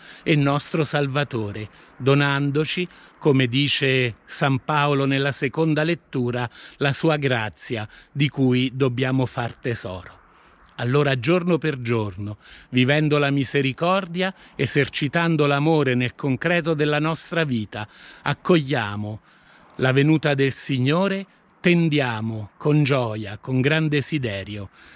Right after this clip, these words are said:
a questo incontro con Lui, il nostro Salvatore,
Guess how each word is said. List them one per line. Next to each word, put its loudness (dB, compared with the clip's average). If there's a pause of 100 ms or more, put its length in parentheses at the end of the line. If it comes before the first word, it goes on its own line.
(160)
a -8
questo 0
incontro 2
con 0
Lui, -4
il 0
nostro 0
Salvatore, -6